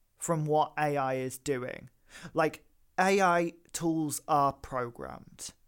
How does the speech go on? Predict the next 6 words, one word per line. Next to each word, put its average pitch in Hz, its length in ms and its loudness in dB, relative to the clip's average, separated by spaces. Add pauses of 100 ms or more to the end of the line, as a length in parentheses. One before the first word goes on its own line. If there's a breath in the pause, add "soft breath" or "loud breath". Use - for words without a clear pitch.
(140)
and 151 180 -2
developed. - 840 -8 (640 loud breath)
A 190 180 4
I 175 180 6
can't, 170 380 6
like, 151 300 0